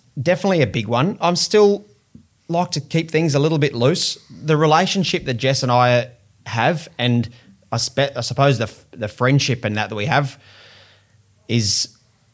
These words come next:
I'd like to say, I don't know that how many people experience that. I'm not sure, but it's bloody good, we, we get each other really well, and don't, not by any means is it always rosy.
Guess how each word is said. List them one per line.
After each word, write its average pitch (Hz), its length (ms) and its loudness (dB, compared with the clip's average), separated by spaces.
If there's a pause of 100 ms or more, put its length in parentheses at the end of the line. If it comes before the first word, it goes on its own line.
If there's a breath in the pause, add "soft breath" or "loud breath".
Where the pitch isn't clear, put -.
(320)
I'd 220 140 0
like 131 200 2
to 131 60 -8
say, 127 140 2
I 139 120 6
don't 147 180 4
know 131 160 4
that 117 220 -2
how 165 220 2
many 147 240 2
people 143 300 0
experience 180 460 2
that. 254 100 4
I'm 208 140 2
not 175 160 2
sure, 117 220 0
but 104 120 0
it's 170 140 -2
bloody 165 400 0
good, 95 320 -8 (240)
we, 170 100 0
we 165 180 0
get 127 220 2
each 131 220 0
other 117 180 0
really 113 240 -2
well, 104 280 0
and 110 140 -4
don't, 135 300 2
not 139 240 2
by 127 140 2
any 117 100 0
means 120 240 2
is 107 100 -4
it 120 60 -2
always 127 320 2
rosy. 117 460 0